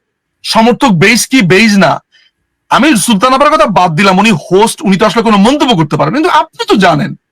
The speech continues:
বাংলাদেশ আওয়ামী, আপনি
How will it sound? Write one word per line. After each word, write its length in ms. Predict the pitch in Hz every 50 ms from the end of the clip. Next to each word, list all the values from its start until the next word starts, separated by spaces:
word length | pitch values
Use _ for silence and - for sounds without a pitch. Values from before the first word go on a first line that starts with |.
| _ _ _ _ _ _ _ - - - 151
বাংলাদেশ 500 | 160 170 190 208 208 226 226 - - -
আওয়ামী, 260 | 185 190 214 226 247 - - _ _ - - - - - - - - - _ - - - - - -
আপনি 340 | 262 - 202 170 214 247 -